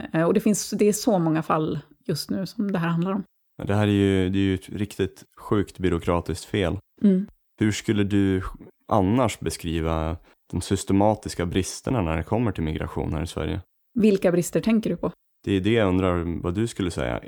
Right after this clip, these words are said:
Speaker 2: Är de stora bristerna?
Speaker 1: Nej, men vi har ju just nu ett, en tillfällig lag vad det gäller, eh, asylinvandring som,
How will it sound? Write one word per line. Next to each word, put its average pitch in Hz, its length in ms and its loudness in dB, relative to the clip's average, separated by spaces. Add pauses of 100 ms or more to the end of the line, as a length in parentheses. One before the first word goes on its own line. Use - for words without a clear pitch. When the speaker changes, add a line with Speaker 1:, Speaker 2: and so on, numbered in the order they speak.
Speaker 2:
Är 92 180 2
de 120 120 0
stora - 240 -6
bristerna? - 380 -8 (360)
Speaker 1:
Nej, 220 160 6
men 202 160 4
vi 190 100 6
har 185 200 6
ju 180 200 6
just 175 320 0
nu 254 320 6
ett, - 280 0
en 170 220 2
tillfällig 170 480 2
lag 180 560 4
vad 160 140 2
det 156 60 4
gäller, 147 600 2
eh, 151 480 0 (440)
asylinvandring 151 1080 2
som, 147 400 0